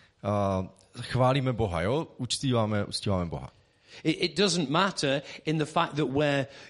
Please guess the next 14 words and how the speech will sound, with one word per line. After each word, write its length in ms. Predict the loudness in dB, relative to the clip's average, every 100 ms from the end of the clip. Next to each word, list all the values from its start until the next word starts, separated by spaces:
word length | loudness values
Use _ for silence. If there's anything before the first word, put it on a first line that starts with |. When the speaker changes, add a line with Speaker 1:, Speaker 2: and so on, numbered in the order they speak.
| -12
Speaker 2:
used 500 | -2 0 2 0 -4
to 60 |
hearing 540 | -6 -2 0 2 2 0
the 80 | 0
word 280 | 0 0
of 80 | -2 -2
God, 280 | 0 0
so 360 | 0 0 0 0
we 120 | 0
understand 1120 | 0 0 2 2 0 0 0 0 0 -2 -6 -12 -20 -20 -6
when 180 | 0 2
the 100 | 2
speaker 460 | 2 2 -2 -2 -2
speaks. 580 | 2 2 0 -4 -4